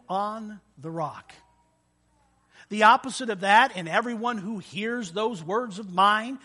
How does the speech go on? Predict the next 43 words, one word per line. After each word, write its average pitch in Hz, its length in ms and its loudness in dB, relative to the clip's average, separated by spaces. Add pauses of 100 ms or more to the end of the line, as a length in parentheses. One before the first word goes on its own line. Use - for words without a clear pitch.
(180)
and 214 100 -4
does 226 220 -2
not 240 260 0
do 233 200 -6
them 269 200 -6
will 240 120 -6
be 220 180 -8
like 233 300 0
the 233 100 -8
foolish 302 800 -8 (140)
man 131 300 -14 (1300)
who 247 80 -12
built 247 300 0
his 233 160 -10
house 214 440 4
on 233 140 -10
the 233 60 -10
sand. 202 640 -6 (340)
Then 165 140 -10
the 208 100 -6
rain 208 320 -2
fell 214 400 2
and 233 80 -10
the 226 60 -8
floods 220 460 -2
came, 240 460 -6
and 185 80 -16
the 147 60 -12
winds 220 380 -6
blew 254 460 -8 (200)
and 165 260 -10
beat 285 200 -2
against 277 400 -8
the 269 80 -6
house, 214 540 4 (280)
and 226 160 2
it 196 140 -6
fell, 285 500 2
and 202 240 -4
great 180 400 2 (100)
was 180 440 -2
its - 400 -6 (140)
fall." 156 680 -12